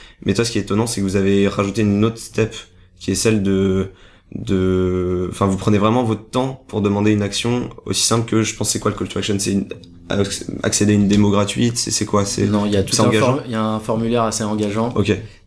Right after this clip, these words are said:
Speaker 2: Et, euh, ce qui permet d'avoir des leads très qualifiés.
Speaker 1: Ok.
Speaker 2: Euh, il y a quand même, euh,
Speaker 1: Donc vous avez besoin de
Speaker 2: il a
Speaker 1: créer le désir énormément, quoi. Vous dire, euh,
Speaker 2: Exactement, mais, euh,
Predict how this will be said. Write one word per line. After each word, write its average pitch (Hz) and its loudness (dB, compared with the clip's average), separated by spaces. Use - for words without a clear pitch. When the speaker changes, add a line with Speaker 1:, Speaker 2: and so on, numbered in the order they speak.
Speaker 2:
Et, 101 -6
euh, 90 -4
ce - -14
qui 95 -8
permet 95 0
d'avoir 92 0
des 90 -2
leads 95 -4
très - -6
qualifiés. 101 -2
Speaker 1:
Ok. 101 2
Speaker 2:
Euh, 90 -2
il 82 -4
y 82 -2
a 82 -4
quand - -8
même, 87 -2
euh, 82 -4
Speaker 1:
Donc 101 4
vous 98 4
avez 107 6
besoin 101 2
de 113 0
Speaker 2:
il 120 2
a 113 4
Speaker 1:
créer 110 4
le 98 2
désir 107 0
énormément, 104 0
quoi. - -6
Vous 98 -2
dire, 104 2
euh, 98 2
Speaker 2:
Exactement, 127 0
mais, 98 -2
euh, 90 -6